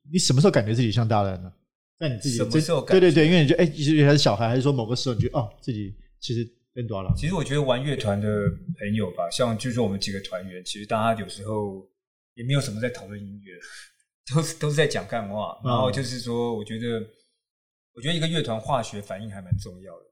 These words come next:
Speaker 2: 然后其实有时候大家在讲那些有的没的时候，就像，像小孩子。
Speaker 1: 对，对。
Speaker 2: 对，然后其实那很开心的。那我们也许应该都不会想要当大人的时候。
Speaker 1: 嗯。
Speaker 2: 但是还是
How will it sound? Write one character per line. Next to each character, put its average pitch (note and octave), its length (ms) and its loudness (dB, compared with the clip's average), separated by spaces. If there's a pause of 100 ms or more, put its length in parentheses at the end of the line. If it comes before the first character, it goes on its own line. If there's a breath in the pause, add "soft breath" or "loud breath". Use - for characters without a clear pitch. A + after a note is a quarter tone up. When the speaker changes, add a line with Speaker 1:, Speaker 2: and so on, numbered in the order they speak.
(120)
Speaker 2:
然 A2+ 80 -14
后 B2+ 380 0
其 - 120 -10
实 - 20 -6
有 C3 100 -2
时 A2+ 80 -6
候 C#3+ 60 -6
大 C#3+ 100 -6
家 D3 160 -4
在 C#3+ 40 -8
讲 G2 220 -8
那 A#2 60 -8
些 B2 80 -6
有 A2 100 -8
的 G2+ 100 -14
没 F#2+ 140 -14
的 G#2 100 -12
时 A2+ 120 -14
候， A2+ 40 -12
就 A#2+ 140 -12
像， A2 160 -12
像 A2+ 100 -10
小 - 200 -6
孩 - 160 -20 (100)
子。 - 240 -16
Speaker 1:
对， A#2+ 340 4
对。 A2 260 0 (120)
Speaker 2:
对， B2+ 160 -4
然 B2 160 -4
后 C3 640 0 (380)
其 - 120 -10
实 C#3 60 -4
那 C#3+ 140 2
很 G2 80 -6
开 G#2 200 -10
心 G2+ 220 -16
的。 F#2+ 60 -20 (160)
那 C3+ 340 -2
我 A#2 80 -10
们 B2+ 180 -8
也 C3 200 -8
许 A#2+ 160 -8
应 A#2 80 -8
该 B2+ 120 0
都 C3+ 200 -4
不 A#2+ 200 -16
会 C3 140 -6
想 F#2+ 180 -8
要 G2 80 -12
当 G#2+ 320 -12 (160)
大 G2 200 -12
人 - 100 -20
的 F2+ 80 -20
时 - 160 -20
候。 - 220 -20
Speaker 1:
嗯。 A#2 320 -16 (200)
Speaker 2:
但 C#3+ 120 -4
是 C3+ 100 -2
还 B2+ 140 2
是 D#3+ 120 -4